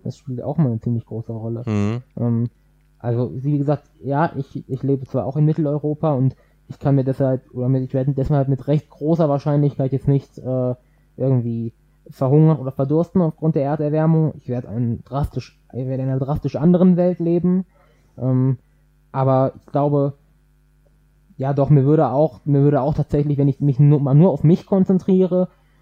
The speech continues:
Speaker 1: und sag, ich gehe jetzt auch mal von der Prämisse aus, alle anderen sind mir eigentlich scheißegal, dann könnte ich es selbst mir nicht erlauben, auf die Erderwärmung zu scheißen, wenn ich mich mal nur auf mich konzentriere. Ja?
Speaker 2: Mhm.
Speaker 1: Aber, äh, wenn bei anderen, die sagen, alle anderen sind mir scheißegal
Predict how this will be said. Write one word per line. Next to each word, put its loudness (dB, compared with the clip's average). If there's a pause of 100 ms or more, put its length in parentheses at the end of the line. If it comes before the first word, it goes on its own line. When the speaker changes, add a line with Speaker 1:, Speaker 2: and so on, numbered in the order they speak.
(140)
Speaker 1:
und 0
sag, 0 (240)
ich -6
gehe 0
jetzt 2
auch 4
mal 6
von 2
der 2
Prämisse 4
aus, 0
alle 0
anderen 2
sind 0
mir 2
eigentlich -4
scheißegal, -2 (400)
dann 2
könnte 2
ich -4
es -2
selbst 0
mir 4
nicht 6
erlauben, 0
auf -4
die -6
Erderwärmung -2
zu -6
scheißen, 0
wenn 2
ich 2
mich 2
mal 2
nur 4
auf -2
mich 6
konzentriere. -6 (180)
Ja? -2
Speaker 2:
Mhm. -6 (420)
Speaker 1:
Aber, 0
äh, -18
wenn 0 (220)
bei -4
anderen, 4
die 2
sagen, 2
alle 0
anderen 4
sind 4
mir 8
scheißegal 0